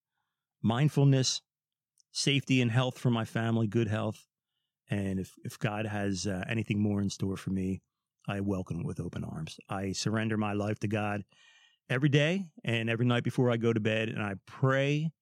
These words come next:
I pray so hard that he uses me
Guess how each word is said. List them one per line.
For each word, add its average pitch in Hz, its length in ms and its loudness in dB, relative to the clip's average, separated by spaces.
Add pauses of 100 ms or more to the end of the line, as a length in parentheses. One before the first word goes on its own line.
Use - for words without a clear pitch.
(1040)
I 117 120 -2
pray 147 360 4
so 143 300 4
hard 127 300 2
that 123 100 2
he 127 140 4
uses 120 420 4
me 113 360 2